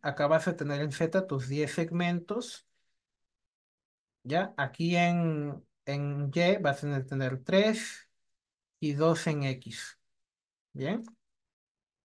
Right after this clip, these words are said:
Ahora, hay otra manera, cuando ya has insertado y tú quieres más segmentos todavía, la otra manera es extruir el volumen,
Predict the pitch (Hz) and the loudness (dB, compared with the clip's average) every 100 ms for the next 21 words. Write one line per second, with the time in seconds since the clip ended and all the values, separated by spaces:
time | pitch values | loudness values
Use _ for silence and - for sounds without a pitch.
0 | _ _ _ _ _ _ - 196 185 151 | _ _ _ _ _ _ 6 8 10 6
1 | 156 214 247 269 262 185 208 220 208 165 | 6 6 6 4 4 4 6 4 2 0
2 | 160 175 240 226 247 226 175 160 180 170 | 0 2 2 2 4 4 2 0 2 2
3 | 139 135 170 202 202 165 185 247 233 180 | 2 -4 -4 -2 -2 0 2 2 2 -2
4 | 147 170 170 165 - 123 131 147 156 147 | -2 -2 -2 -4 -6 -4 -2 -2 -2 -2
5 | 220 - _ _ _ _ _ _ _ 202 | -4 -8 _ _ _ _ _ _ _ 6
6 | 233 233 254 226 220 226 240 226 185 185 | 6 6 6 8 8 8 8 4 -2 -2
7 | - - 170 196 208 202 180 175 220 240 | -2 0 4 6 6 6 4 4 4 2
8 | 135 143 | -2 -6